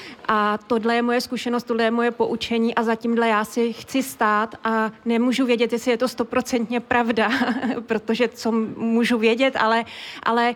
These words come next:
chci, chci vlastně za to s nějakým nasazením stát. Připadá mi důležitý být vlastně ochoten stát za něco, i když vím, že to třeba, že, že nevím, jestli je to pravda, jo? A, a tam z-, třeba vstupuje i, eh,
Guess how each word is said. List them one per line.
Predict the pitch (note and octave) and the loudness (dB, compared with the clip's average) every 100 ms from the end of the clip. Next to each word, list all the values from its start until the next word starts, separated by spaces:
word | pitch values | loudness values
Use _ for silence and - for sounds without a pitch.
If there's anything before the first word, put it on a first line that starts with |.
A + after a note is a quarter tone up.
| - | -6
chci, | - B3+ A#3+ | -8 -4 -4
chci | - - C4 | -4 -4 0
vlastně | A#3+ A#3 B3+ A#3+ | 0 0 0 0
za | A3+ | 0
to | A#3 A#3+ | 0 -2
s | A#3+ | 0
nějakým | A3 A3 A3+ A#3 | 0 0 0 0
nasazením | G#3+ G#3+ A3+ G#3+ A3 A3+ | 0 0 -2 0 2 0
stát. | A3+ - F#3+ F#3+ G3 | -2 -2 0 0 -4
Připadá | - A#3+ A#3+ A#3 | -4 0 2 2
mi | B3+ | 2
důležitý | A#3 A#3+ A3+ A#3+ C4 A#3+ - - | 2 2 2 -2 -4 -4 -6 -4
být | A3+ | 0
vlastně | A#3+ B3 C4+ | 0 0 0
ochoten | B3 A#3+ B3+ B3+ B3+ | 0 0 0 0 0
stát | - B3 A#3 | 0 2 2
za | A#3+ | 0
něco, | A#3+ A#3+ C4+ | 0 0 -2
i | |
když | A3 B3+ - | 0 -2 0
vím, | A#3 D4+ F4 | 0 0 2
že | C#4+ | 0
to | C4+ A#3+ | 0 -2
třeba, | - A#3 A#3+ - | -2 2 2 2
že, | B3 - | 0 0
že | C4+ | 2
nevím, | C4 C#4 G#3+ F3 | 2 2 0 -2
jestli | F#3+ - A#3 A3 | -4 -2 0 2
je | G#3+ | 2
to | A3+ A3 - - | -2 -2 -8 -6
pravda, | A3 A3+ G#3+ - | 0 2 0 0
jo? | F#3 G#3+ - | -2 0 -2
A, | A3 | -2
a | A#3 | 0
tam | A#3+ B3 | 0 0
z-, | A3+ - A3 | -2 -6 -6
třeba | - A#3+ | -2 0
vstupuje | A#3+ - C4 - C4 B3+ | -2 -2 -4 0 2 2
i, | - B3+ B3+ - - - - - - | 2 0 -2 -12 -16 -16 -16 -6 0
eh, | A3+ A3+ | 2 4